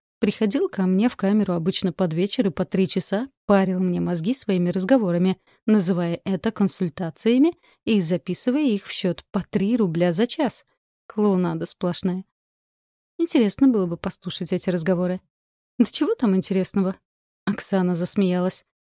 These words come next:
"Например, история о том, как он решил уехать в Израиль". "Расскажи". Извини, оригинальный дефект речи копировать не буду.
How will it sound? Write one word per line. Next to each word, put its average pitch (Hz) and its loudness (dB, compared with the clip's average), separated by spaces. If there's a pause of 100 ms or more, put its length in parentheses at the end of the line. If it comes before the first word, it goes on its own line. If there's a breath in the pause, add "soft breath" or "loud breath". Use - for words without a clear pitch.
"Например, 214 2
история 180 -2
о 175 -6
том, 262 -2
как - -6
он 185 2
решил 208 0
уехать 175 -2
в 226 -2
Израиль". 180 -2 (840)
"Расскажи". 196 -2 (500)
Извини, 175 0
оригинальный 180 0
дефект - -8
речи - -2
копировать 180 -4
не 226 2
буду. 180 -2